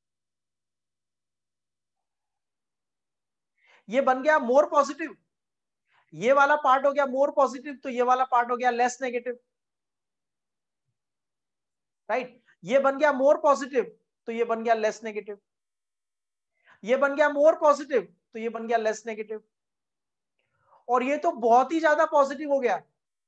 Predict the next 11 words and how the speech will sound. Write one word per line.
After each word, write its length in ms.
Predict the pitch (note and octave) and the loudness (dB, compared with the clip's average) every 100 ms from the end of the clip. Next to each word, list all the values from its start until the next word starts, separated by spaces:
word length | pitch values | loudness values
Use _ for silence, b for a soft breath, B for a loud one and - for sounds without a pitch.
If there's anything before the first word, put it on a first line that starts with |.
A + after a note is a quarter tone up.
| _ _ _ _ _ _ _ _ _ _ _ _ _ _ _ _ _ _ _ _ _ _ _ _ | _ _ _ _ _ _ _ _ _ _ _ _ _ _ _ _ _ _ _ _ _ _ _ _
तो 60 | A#3+ | -6
ये 140 | B3+ | -2
लेस 340 | B3+ G#3+ C4+ C#4 | 2 2 2 0
नेगेटिव 360 | C#4 C4+ C4+ B3 | -4 -4 -8 -10
की 120 | B3+ | -6
जगह 220 | B3+ C#4 | -2 -2
बढ़ता 360 | G#3 G#3 A#3 B3+ | 0 0 0 0
बढ़ता 260 | A#3+ B3 | 0 -4
क्या 160 | B3 B3 | -2 -2
पहुंच 260 | A#3+ A3+ F#3+ | -2 -6 -4
गया? 200 | B3+ | -6